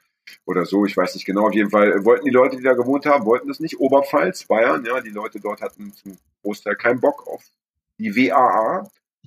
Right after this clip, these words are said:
Und da wurde hart gekämpft in Wackersdorf. Und ich war selber nie da, aber weil es eben von Braunschweig aus natürlich auch immer eine kleine Reise war. Aber Freunde von mir waren dort und die haben gesagt, also da ging's richtig zur Sache, ja.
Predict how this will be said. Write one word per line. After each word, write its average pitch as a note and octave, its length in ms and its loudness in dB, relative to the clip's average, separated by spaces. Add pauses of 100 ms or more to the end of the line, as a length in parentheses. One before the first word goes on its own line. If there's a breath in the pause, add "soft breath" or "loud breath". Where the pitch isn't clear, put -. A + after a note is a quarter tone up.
(360)
Und G#2+ 120 0
da C#3 140 6
wurde E3 200 4
hart F#3+ 160 0
gekämpft C3+ 380 -2
in G#2 100 -4
Wackersdorf. G2+ 600 -4
Und A#2+ 140 -10
ich A2+ 160 -10
war B2 120 0
selber B2+ 260 0
nie D3 160 -4
da, F#3 140 4
aber B2+ 720 0
weil A#2+ 100 -4
es A#2+ 160 -8
eben B2 160 -4
von A2 160 -10
Braunschweig A#2 380 -2
aus A2+ 240 -6
natürlich - 320 -20
auch A#2 100 -16
immer A#2 120 -14
eine - 80 -16
kleine A2 300 -10
Reise B2 280 2
war. C#3+ 80 2
Aber A#2+ 140 0
Freunde E3+ 300 0
von G3 140 0
mir F3 180 0
waren D3+ 200 0
dort C#3 260 2
und A2 180 -12
die G#2+ 120 -4
haben G#2+ 120 -6
gesagt, G2+ 280 -2
also F2 320 -4
da F#2+ 220 0
ging's G#2 420 -10
richtig - 340 -2
zur F2+ 180 -4
Sache, - 300 -6
ja. F2 360 -4